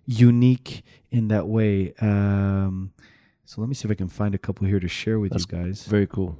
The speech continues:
Speaker 1: Yeah, there's some pretty cool, uh, that's the Orienting. Yeah, that's the one from the movie. Um,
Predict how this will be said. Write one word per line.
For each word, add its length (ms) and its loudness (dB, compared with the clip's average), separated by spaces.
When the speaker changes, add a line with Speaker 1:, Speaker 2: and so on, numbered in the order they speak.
Speaker 1:
Yeah, 400 -6
there's 180 -4
some 160 -2
pretty 220 -2
cool, 380 0
uh, 200 -2
that's 220 6
the 80 6
Orienting. 640 8
Yeah, 160 2
that's 260 0
the 120 2
one 240 2
from 240 0
the 100 2
movie. 560 2
Um, 720 -2